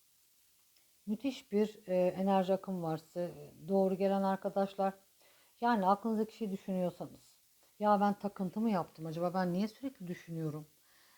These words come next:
E, niye sürekli onu aramak istiyorum?" gibi düşünceler içerisindeyseniz, yani bu enerji alanındaysanız bilin ki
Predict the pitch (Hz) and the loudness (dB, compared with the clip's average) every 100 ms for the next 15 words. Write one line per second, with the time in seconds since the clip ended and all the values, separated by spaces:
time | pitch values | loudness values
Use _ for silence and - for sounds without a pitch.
0 | - 175 170 175 208 240 - 302 254 202 | -8 -2 0 2 4 2 -2 -8 -2 2
1 | 180 165 160 151 - - 165 160 170 - | 2 2 -4 -8 -14 -10 -6 -6 -8 -10
2 | 202 175 180 - _ _ - 233 214 214 | -8 -4 -4 -6 _ _ -10 -4 0 2
3 | 220 214 - 190 - 196 196 214 - 156 | 0 -2 -4 -6 -4 -2 -2 -4 -6 -4
4 | 185 180 175 - 208 202 180 - 170 175 | 0 0 -2 -4 0 2 2 0 0 2
5 | 165 160 160 - 165 208 - 247 233 165 | 0 -2 -2 -6 -8 -8 -6 -2 0 -2
6 | 165 180 | -6 -10